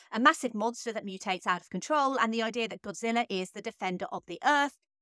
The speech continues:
rather than destructor are all explicit references made in the script to past films in the franchise.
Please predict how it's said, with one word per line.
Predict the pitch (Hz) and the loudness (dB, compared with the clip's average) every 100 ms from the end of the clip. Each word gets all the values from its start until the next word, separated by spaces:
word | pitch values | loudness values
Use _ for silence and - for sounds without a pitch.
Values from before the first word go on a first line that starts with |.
| _ | _
rather | 196 277 294 339 | 8 10 10 8
than | 226 202 | 2 0
destructor | 190 - - 285 311 - 302 311 - _ _ _ | -4 -10 -6 -4 -4 0 2 2 -2 _ _ _
are | 240 | 2
all | 254 254 247 | 4 2 2
explicit | 240 - - 240 233 | -2 -2 0 0 0
references | - 202 233 - 208 196 | -2 -2 -6 -8 -6 -6
made | 208 196 214 | -2 -2 0
in | 262 | -4
the | 262 | -4
script | - 196 - - | -2 -2 -2 -12
to | - | -16
past | - 240 - - | -10 -8 -8 -6
films | 190 170 165 | -4 -4 -8
in | 175 | -10
the | 165 | 0
franchise. | - 349 311 196 156 156 | 6 8 6 2 0 -4